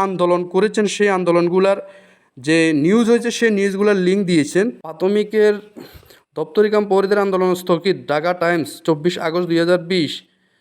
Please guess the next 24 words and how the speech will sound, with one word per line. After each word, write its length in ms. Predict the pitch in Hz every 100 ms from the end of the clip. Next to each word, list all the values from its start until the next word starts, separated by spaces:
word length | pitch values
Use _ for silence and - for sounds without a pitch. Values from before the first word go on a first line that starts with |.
| _ -
তারপর 300 | 156 165 170 156
দপ্তরি 460 | 165 165 - 190
কাম 260 | 190 196 196 196
প্রহরীদের 480 | 190 180 196 196 202
বেতন 260 | 185 180 175
সংক্রান্ত 420 | 175 190 196 190 190 190
পরিপত্র, 420 | 190 175 170 170 185 220
সোনালী 480 | - 170 180 190 196 196
নিউজ, 360 | 190 196 208 208 -
ফেব্রুয়ারি 520 | 180 175 185 190 202 202
দুই 200 | 175 180
হাজার 280 | 180 190 190 - - _ _ _ _ _
বাইশ। 500 | 127 165 160 139 123 - - - - _ _ -
চার 180 | 170 175
দফার 300 | 170 185 202 190
দাবিতে 380 | 180 180 185 196 202
দপ্তরি 300 | 180 180 185
কাম 120 | 190 185
প্রহরীদের 380 | 190 180 196 202 - _ _ _ _ _ -
অধিদপ্তর 520 | 160 202 202 196 202 190
ঘেরাও, 300 | 160 180 156 123 - -
জাগো 340 | 131 160 170 175
নিউজ, 360 | 175 185 170 - - _ _ _ _ _ _ _ _ _ _ -
চব্বিশ 520 | 180 170 180 190